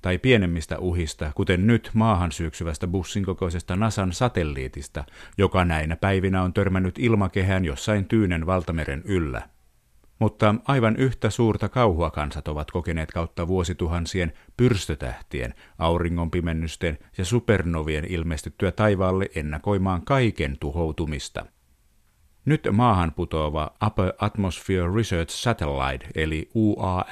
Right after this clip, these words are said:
R S-satelliitti, liittyy maailmanlopun maalailuihin sikälikin, että se laukaistiin taivaalle vuonna tuhat yhdeksänsataayhdeksänkymmentäyksi tutkimaan yläilmakehän otsonikerroksen muutoksia.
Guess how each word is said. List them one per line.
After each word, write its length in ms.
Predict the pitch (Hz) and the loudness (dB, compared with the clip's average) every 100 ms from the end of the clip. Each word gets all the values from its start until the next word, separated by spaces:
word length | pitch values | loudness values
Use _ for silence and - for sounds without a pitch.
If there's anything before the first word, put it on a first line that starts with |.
| 92 | -2
R 140 | - - 113 | -2 0 0
S-satelliitti, 1120 | - - - 120 107 80 71 69 65 - 62 - - - | 0 -8 -4 -2 0 -2 -2 -6 -8 -10 -10 -12 -20 -2
liittyy 360 | 107 104 - 101 | 0 2 4 6
maailmanlopun 640 | 127 117 95 87 87 92 | 6 6 4 2 0 0
maalailuihin 800 | 90 98 92 92 90 92 90 90 | 0 0 0 0 0 0 0 -2
sikälikin, 800 | 90 - 123 76 62 - 64 58 - - - | -4 -6 -2 -2 -2 -6 -8 -10 -14 -20 -4
että 260 | 117 - 117 | -4 -2 -2
se 240 | - 117 - | 2 2 2
laukaistiin 720 | 113 127 107 101 - 110 107 | 2 2 2 0 0 -2 2
taivaalle 540 | 127 87 76 71 73 | 0 2 0 -2 -2
vuonna 240 | 76 80 | -2 -4
tuhat 260 | - 80 78 | -4 -4 -2
yhdeksänsataayhdeksänkymmentäyksi 2000 | 95 85 - 87 90 - 82 104 95 85 87 78 76 76 90 120 117 - 107 80 - - - | -2 -2 -4 -4 -4 -2 0 0 0 -2 -4 -4 -4 -4 -4 -2 -2 -2 -4 -4 -10 -20 -6
tutkimaan 580 | 90 78 - 85 80 85 147 | -4 -4 -4 -2 -2 -2 0
yläilmakehän 880 | 135 87 76 76 73 82 76 76 - | 0 0 -2 -4 -4 -4 -4 -4 -4
otsonikerroksen 920 | 160 - 90 80 76 73 71 - 87 | -6 -4 -4 -4 -2 -4 -4 -6 -2
muutoksia. 640 | 101 104 - - - 53 | 2 0 -2 -8 -10 -10